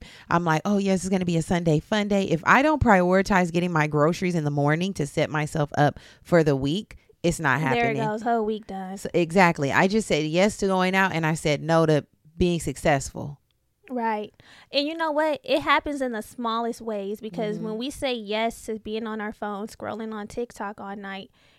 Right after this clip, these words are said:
Speaker 2: you're saying no to looking up topics for the podcast,
Speaker 1: Right, being
Speaker 2: or
Speaker 1: productive.
Speaker 2: reading a book for development, or even just to, like, tap into that creative space.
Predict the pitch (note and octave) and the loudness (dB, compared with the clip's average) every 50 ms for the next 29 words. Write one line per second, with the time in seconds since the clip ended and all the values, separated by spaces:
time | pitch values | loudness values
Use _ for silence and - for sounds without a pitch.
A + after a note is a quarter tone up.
0 | _ - A#3 B3 B3 - B3+ A#3+ A#3 A#3 A3+ A3+ A3 A3 A3 A3+ A#3 A#3 A3+ - | _ -4 -4 -4 -2 -2 -4 -4 -4 -4 -4 -6 -4 -2 0 0 0 -2 -2 -6
1 | - - A#3 A3+ A3 G#3+ G#3+ A3+ _ _ _ _ _ _ - A#3+ B3+ B3+ B3+ C4+ | -8 -6 -4 -2 -2 -4 -6 -8 _ _ _ _ _ _ -4 -2 -2 0 0 -2
2 | A#3+ A#3 A3+ A3+ - - A#3 G#3 A3 - A3 - - - A3+ G#3+ G#3 G3+ - - | -2 -2 -2 -4 -4 -6 -6 -6 -4 -6 -8 -12 -8 -8 -8 -8 -8 -10 -8 -8
3 | G#3+ G#3 G3 G3 A3 F3+ E3+ D#3+ D#3 D3+ D3+ E3+ - D#3 D#3 D#3+ D#3 D#3 - D#3+ | -6 -6 -6 -6 -6 -4 -2 0 0 0 -2 -4 -4 -4 -4 -4 -4 -4 -4 -2
4 | D3 D3+ E3 G3+ C#4 E4 F4 F4 E4+ D#4+ D4+ D#4 C#4 A#3+ C4 C4 B3+ - - B3+ | 0 0 0 2 2 2 0 2 2 2 0 -2 0 0 0 0 0 -2 -4 -6
5 | B3+ A#3+ B3+ A3+ A#3 A3 G#3+ G#3+ G#3 G3 A3 G#3+ G#3 G#3 G3+ G3+ G3 - A#3+ B3+ | -2 -2 -2 0 0 0 0 -2 -4 -6 -6 -6 -6 -6 -6 -6 -8 -6 -8 -6
6 | C4 B3 A#3+ A3+ A#3 A#3+ - - A3 G3+ G3 G3+ F#3+ - - - A3+ A3+ A3+ - | -6 -6 -4 -4 -4 -4 -4 -6 -6 -4 -4 -6 -6 -6 -4 -2 -2 -2 -2 -4
7 | A3+ A#3 - A#3+ A3+ A#3 G#3 G#3+ - - A#3+ A3 G3+ G3+ G#3 G#3 G#3 G#3 - - | -6 -6 -6 -6 -4 -4 -6 -6 -8 -10 -8 -6 -6 -6 -6 -8 -10 -12 -14 -16
8 | - - G#3 F3+ F3 G3+ F#3+ | -12 -10 -10 -10 -10 -12 -14